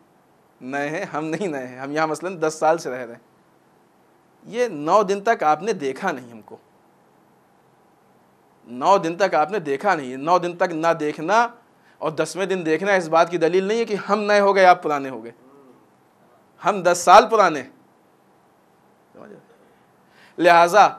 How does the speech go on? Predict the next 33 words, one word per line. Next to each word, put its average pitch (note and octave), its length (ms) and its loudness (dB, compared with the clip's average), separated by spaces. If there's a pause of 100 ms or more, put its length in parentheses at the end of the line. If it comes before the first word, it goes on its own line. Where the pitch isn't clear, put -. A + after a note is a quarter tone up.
(300)
इस्लाम F3+ 420 0
की F3+ 100 -10
जो E3+ 120 -4
बातें, D#3+ 460 0
चूँकि F#3+ 360 -6
हम G#3 340 -6 (180)
आलिम E3+ 320 2
पैदा F3+ 300 2
नहीं G3 160 -4
हुए, A2+ 180 -14 (1400)
हमारे F3+ 340 8
अब्बा F3+ 360 8
आलिम F#3+ 260 6
कुल G3 260 -2
नहीं G#3+ 160 -2
थे, - 140 -20 (1080)
हमारी F3+ 320 4
अम्मा F#3+ 240 2
आलिम G3 320 6
कुल G3+ 180 -2
नहीं G#3 220 0
थी, - 180 -16 (1300)
जिस A3 240 -2
उस्ताद G#3+ 440 8
ने A3+ 80 2
हमको A3+ 220 2
पढ़ाया G#3 360 10
वो G3+ 180 6
भी G#3+ 120 0
आलिम G3 320 6
कुल G#3+ 240 0
नहीं G#3 160 0
था। - 140 -20